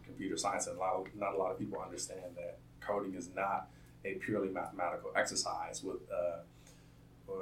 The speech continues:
with, with a predetermined output. Um, there's a lot of art involved in this, of looking at a problem and figuring out, "Okay, there's a thousand different ways to solve it. Which one should I go with and use?" And so, um,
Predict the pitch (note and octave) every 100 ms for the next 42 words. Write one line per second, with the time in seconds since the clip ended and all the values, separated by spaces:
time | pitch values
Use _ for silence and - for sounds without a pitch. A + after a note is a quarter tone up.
0 | F2+ G2 G2+ - G#2 F#2+ F2+ - - A#2
1 | G#2+ G2 - G2+ F#2 E2+ E2+ - - -
2 | - - - - - F2+ - - G2 F#2
3 | - G2+ G2+ - - G2+ F#2+ F#2 - F2+
4 | G#2 F2 D#2+ - - - - - - F2+
5 | E2+ F#2 G2+ G2+ G2 F2+ F2+ - F#2 F2+
6 | E2+ - G2 F#2 F2+ F2+ E2+ D#2+ - -
7 | F2+ F#2 F2+ F2+ - G2 F#2+ E2+ F2+ F2
8 | F2 - - - F2 E2 F#2+ F#2 F#2+ F2
9 | F#2 F#2 F#2 - - - - F2+ G2 G#2
10 | - - - - - - - - - -
11 | F2+ F2 F2 F2 E2+ E2+